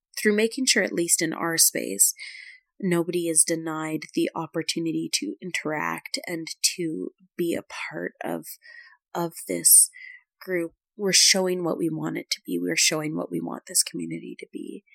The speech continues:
And, and I can say honestly that this community has changed me in my life. It's had a huge impact on not only who I am, but how I think about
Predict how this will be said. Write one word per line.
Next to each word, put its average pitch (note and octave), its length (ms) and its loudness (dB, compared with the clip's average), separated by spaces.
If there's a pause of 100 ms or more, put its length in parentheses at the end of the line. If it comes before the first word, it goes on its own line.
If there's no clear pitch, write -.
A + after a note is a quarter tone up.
(420)
And, G3+ 200 4 (140)
and G3 160 4
I G3+ 120 4
can G#3+ 240 -6
say - 260 2
honestly - 760 0 (760)
that D#3+ 280 -2 (760)
this G3+ 300 4
community G#3+ 460 -4
has G3 180 2
changed F3 460 0
me D#3+ 200 2
in D#3 160 2
my D#3 220 0
life. - 580 -6 (320)
It's - 280 4
had F3 120 2
a E3 60 0
huge - 400 0
impact - 680 -6
on D#3+ 320 -4 (560)
not G3+ 280 4
only G3+ 340 2
who G3+ 140 4
I F3+ 80 2
am, F3+ 400 0
but D#3 160 0 (160)
how F#3 140 2
I F3 120 -2
think F3+ 320 -4
about D3 320 -2